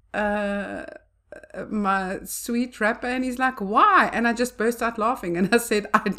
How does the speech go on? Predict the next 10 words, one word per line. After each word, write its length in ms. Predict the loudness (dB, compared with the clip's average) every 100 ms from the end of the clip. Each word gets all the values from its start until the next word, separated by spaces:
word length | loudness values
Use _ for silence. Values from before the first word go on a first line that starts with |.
| 4
don't 440 | 4 6 0 0
know. 720 | -2 2 2 4 4 4 0 -2 0 2 4
I 180 | 6 6
really 520 | 6 4 4 2 0
don't 380 | 4 4 2 0
know 180 | 0
why 380 | 2 4 6 6
I 40 | 4
did 300 | 2 0 2
that." 440 | -2 2 2 2